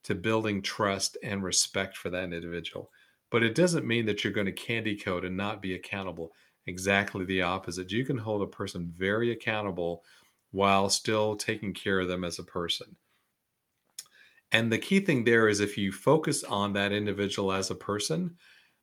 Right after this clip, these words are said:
over time, if they are hesitant with doing that, and they're really not that comfortable with doing that, 'cause a lot of people aren't at the workplace,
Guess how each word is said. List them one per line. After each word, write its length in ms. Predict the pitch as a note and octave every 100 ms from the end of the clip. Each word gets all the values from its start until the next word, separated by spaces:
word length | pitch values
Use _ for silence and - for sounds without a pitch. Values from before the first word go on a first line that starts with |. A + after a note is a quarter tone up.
| _
over 320 | A#2+ C#3+ D3+
time, 460 | C3+ - C3 B2+ A#2
if 140 | G#2
they 120 | F#2+ F#2+
are 180 | G#2+
hesitant 580 | G2+ A#2+ - A#2 - D#3
with 180 | A2+ A2+
doing 280 | B2 C3+ C#3
that, 320 | D3+ D#2+ - _ _ _ _ -
and 100 | G#2
they're 120 | G#2
really 560 | G#2 A2+ A2+ A2 A2 - -
not 480 | G2+ G#2+ A#2 B2+ - - -
that 240 | A2 G#2
comfortable 480 | - G#2+ - A#2+ C3
with 160 | C3+ B2+
doing 220 | C3+ C3+
that, 140 | B2+
'cause 140 | - G2+
a 80 | G2
lot 220 | G2 G#2+
of 60 |
people 300 | - B2 G#2 -
aren't 360 | F#2 B2+ C3+
at 80 | A#2
the 80 | G#2+
workplace, 680 | F#2+ A2+ - - D#3 E3